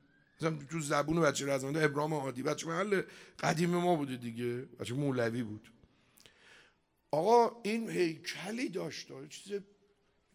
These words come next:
اون موقع علی این همه استاد فیتنس نبودا، این همه دستگاه ها مثل حالا نبود، با دمبلای زنگ زده باید ورزش می‌کردی و با این دو تا میل پیدا نمی‌کردی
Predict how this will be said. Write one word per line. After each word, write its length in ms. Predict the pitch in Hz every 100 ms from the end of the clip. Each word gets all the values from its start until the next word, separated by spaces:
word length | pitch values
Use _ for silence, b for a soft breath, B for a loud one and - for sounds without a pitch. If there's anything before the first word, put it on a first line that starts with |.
| _ _ -
اون 300 | 226 262 254
موقع 300 | 220 202 170
علی 300 | - 175 208
این 100 | 208
همه 160 | 208 -
استاد 420 | 180 170 - 190
فیتنس 680 | 214 190 165 165 175 196 -
نبودا، 760 | 185 214 220 160 147 143 143 -
این 120 | 165
همه 100 | 170
دستگاه 500 | 165 151 131 - 135
ها 60 | 156
مثل 220 | 170 170
حالا 220 | 160 156
نبود، 400 | 170 185 156 117 B B B -
با 100 | 151
دمبلای 800 | 156 147 156 156 156 170 190
زنگ 520 | 175 151 143 143 143 143
زده 380 | 139 139 147
باید 260 | 170 156 143
ورزش 380 | 143 139 147 143
می‌کردی 280 | - 151 160
و 40 |
با 140 | 143
این 260 | 131 160 156 B B B 143
دو 120 | 185
تا 160 | 208 196
میل 360 | 170 180 196
پیدا 300 | 175 170 160
نمی‌کردی 600 | 185 190 139 139 131 135